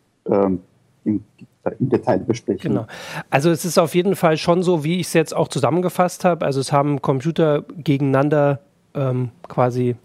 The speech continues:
Speaker 2: gekämpft. Ähm, kurz noch, das eine hatte ich dann doch noch am Anfang vergessen. Also du bist, äh, Sicherheitsforscher von S B A Research und hast gerade, machst du den, den Konferenzmarathon, weil wer auch Heise Online liest, weiß ja, dass da die defcon jetzt die Black Hat und jetzt geht's noch ein bisschen weiter.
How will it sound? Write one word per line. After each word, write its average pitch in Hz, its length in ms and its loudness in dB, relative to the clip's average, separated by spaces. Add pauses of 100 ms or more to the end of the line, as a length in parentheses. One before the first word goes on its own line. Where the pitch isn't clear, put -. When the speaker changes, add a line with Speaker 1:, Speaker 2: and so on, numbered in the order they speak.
Speaker 2:
gekämpft. - 600 -4 (420)
Ähm, 151 260 4 (240)
kurz 190 220 2
noch, 202 80 4
das 170 200 2
eine 170 180 4
hatte 160 120 2
ich 151 80 -8
dann 135 140 4
doch 160 120 2
noch 170 120 0
am 147 80 0
Anfang 156 280 0
vergessen. 165 400 0
Also 139 180 0
du 170 120 2
bist, 165 300 0
äh, 156 160 4
Sicherheitsforscher 165 960 2
von 151 320 0
S - 280 -2
B 175 180 0
A 147 120 4
Research 180 560 0
und 143 140 0
hast 147 240 0
gerade, 147 280 2
machst 143 280 0
du 143 80 -2
den, 139 320 2
den 135 180 0
Konferenzmarathon, 147 1080 0
weil 131 200 2
wer 135 200 2
auch 135 140 -2
Heise 135 200 0
Online 139 300 2
liest, 143 380 -4
weiß 135 220 0
ja, 139 100 2
dass 127 220 -2
da 127 160 0
die 127 100 -4
defcon 139 420 0
jetzt 131 200 -4
die 135 40 -2
Black 147 320 -2
Hat 147 160 0
und 135 80 -8
jetzt 135 200 -4
geht's 143 200 -4
noch 123 120 -2
ein 131 60 -2
bisschen 127 300 -4
weiter. 143 320 0